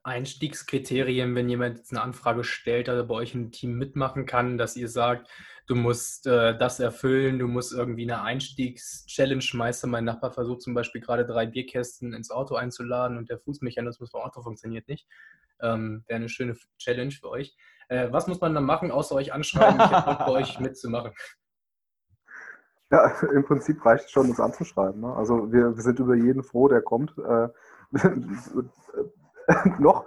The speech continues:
Speaker 2: glücklicher sind wir natürlich, äh, wenn er, wenn wir verstehen, was er von uns möchte. Ja, aber das ist kein Einstiegskriterium.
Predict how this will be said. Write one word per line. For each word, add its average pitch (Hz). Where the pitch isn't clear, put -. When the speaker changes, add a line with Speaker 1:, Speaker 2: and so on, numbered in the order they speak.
Speaker 2:
glücklicher 185
sind 160
wir 175
natürlich, 160
äh, 135
wenn 139
er, 135
wenn 139
wir 139
verstehen, 143
was 151
er 147
von 147
uns 135
möchte. 180
Ja, 139
aber 139
das 139
ist 147
kein 135
Einstiegskriterium. 139